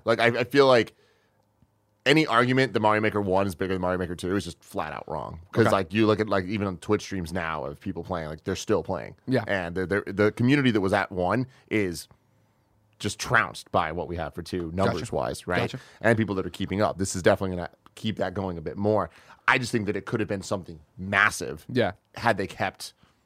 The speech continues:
Speaker 1: kept going with it and adding a couple different, like, key elements that would have prolonged the,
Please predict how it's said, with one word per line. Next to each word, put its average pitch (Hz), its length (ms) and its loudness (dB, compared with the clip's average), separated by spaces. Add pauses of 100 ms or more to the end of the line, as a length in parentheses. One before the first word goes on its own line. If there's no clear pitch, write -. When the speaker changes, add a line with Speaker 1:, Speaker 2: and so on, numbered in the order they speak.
(140)
Speaker 1:
kept 104 240 -4
going 107 320 2
with 90 120 -8
it 87 60 -6
and 78 100 -10
adding 87 220 -6
a 85 80 -6
couple 95 280 -2
different, 87 260 -4
like, 85 160 -12
key 165 280 0
elements 113 460 0
that 101 140 -2
would 95 120 -2
have 85 160 -4 (840)
prolonged 113 760 6
the, 90 500 2